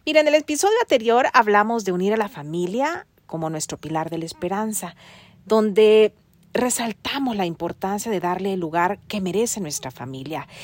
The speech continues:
estar conscientes que es ahí donde se vive y practica la fe, el perdón, la oración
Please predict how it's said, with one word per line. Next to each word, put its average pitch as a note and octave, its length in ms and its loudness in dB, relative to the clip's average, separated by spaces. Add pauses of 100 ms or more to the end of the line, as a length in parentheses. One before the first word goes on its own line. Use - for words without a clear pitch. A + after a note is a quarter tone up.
(180)
estar E4 300 0
conscientes C#4 680 -4
que A3 160 0
es A#3 140 -2
ahí G#3 300 -2
donde A3 260 -4
se E3 160 -4
vive F#3+ 240 -2
y A#3 80 -2
practica E3 480 -6
la F3 120 -4
fe, C#4 420 0 (340)
el F3 140 -4
perdón, F#3+ 800 0
la D#3+ 180 -6
oración F3+ 680 -2